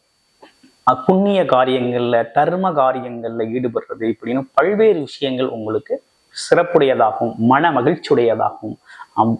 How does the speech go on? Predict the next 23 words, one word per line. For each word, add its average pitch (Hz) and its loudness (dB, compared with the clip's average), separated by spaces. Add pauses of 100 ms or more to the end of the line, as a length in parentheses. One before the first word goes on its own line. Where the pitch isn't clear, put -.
பாத்தீங்கன்னா 120 2 (100)
பொருளாதார 165 2
வரவை 113 -2 (120)
தரக்கூடியதும் 113 -2 (320)
குடும்ப 190 4
மகிழ்ச்சி 135 -2
அப்படிங்கிறதும் 110 -4
ரொம்ப 127 0
அதிகரிக்கக்கூடிய 139 0 (360)
ஒரு 107 2
அற்புதமான 123 0 (460)
வருடமாகவும் 127 0 (120)
இந்த 110 -2
குரு 135 4 (100)
பெயர்ச்சி 135 -2
அப்படிங்கிறது 110 -6
மிகப்பெரிய 151 0
லெவல்ல 127 -2
உங்களுக்கு 113 -8 (360)
ஆதரவை 143 2 (120)
தரக்கூடிய 117 0 (360)
ஒரு 107 0
அற்புதமான 151 0